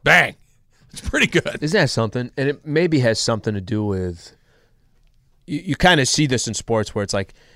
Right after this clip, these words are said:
Speaker 2: he's too young to know what's going on, or he's inexperienced and it might work to his advantage.
Speaker 1: Mm-hmm.
Speaker 2: That's a good example for him, where it's
Speaker 1: He's really
Speaker 2: just,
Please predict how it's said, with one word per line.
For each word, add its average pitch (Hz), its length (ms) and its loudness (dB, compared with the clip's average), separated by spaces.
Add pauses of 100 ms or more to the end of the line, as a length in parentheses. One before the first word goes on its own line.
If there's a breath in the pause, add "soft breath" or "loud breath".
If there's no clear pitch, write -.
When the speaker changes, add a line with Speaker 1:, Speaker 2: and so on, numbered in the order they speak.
Speaker 2:
he's - 280 0
too 262 220 0
young 135 480 2
to - 140 -6
know 107 220 0
what's 104 360 -2
going 95 320 -4
on, 85 240 -8
or 123 120 0
he's 139 280 0
inexperienced 151 840 0
and 120 80 2
it 107 40 -4
might 120 220 -2
work 120 300 -2
to 123 140 -2
his 98 160 -2
advantage. 92 560 -4
Speaker 1:
Mm-hmm. 156 200 4 (500 loud breath)
Speaker 2:
That's 160 200 -2
a 208 40 0
good 185 140 2
example 120 440 0
for 101 160 -2
him, 85 280 -6 (120)
where 110 480 2
it's 123 180 -2
Speaker 1:
He's 110 80 -2
really 131 120 2
Speaker 2:
just, 104 220 -4